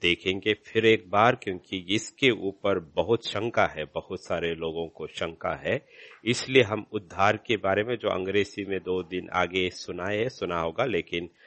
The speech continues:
हमारे हिंदी और नेपाली भाई और बहनीहरू को सुन्दैछ, तपाईँहरूको लागि हामी हेर्छु कि, अ, यो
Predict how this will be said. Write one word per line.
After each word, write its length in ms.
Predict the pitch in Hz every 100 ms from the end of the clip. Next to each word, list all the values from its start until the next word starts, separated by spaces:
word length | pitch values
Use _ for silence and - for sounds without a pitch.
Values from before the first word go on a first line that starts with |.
| - _
हमारे 540 | 85 82 85 87 82 -
हिंदी 440 | 107 120 123 127
और 300 | 127 101 92
नेपाली 580 | 87 90 - 90 95 95
भाई 280 | 82 80 87
और 260 | 87 92 92
बहनीहरू 600 | 78 85 90 90 87 90
को 220 | - 98
सुन्दैछ, 640 | - 104 95 107 110 - 156 - - _ -
तपाईँहरूको 460 | 135 139 123 -
लागि 480 | 113 107 107 131 170 - - -
हामी 200 | 95 98
हेर्छु 520 | 80 95 107 - 139
कि, 280 | - 294 311 _ - - -
अ, 440 | 85 87 87 85 85 -
यो 420 | 92 92 90 87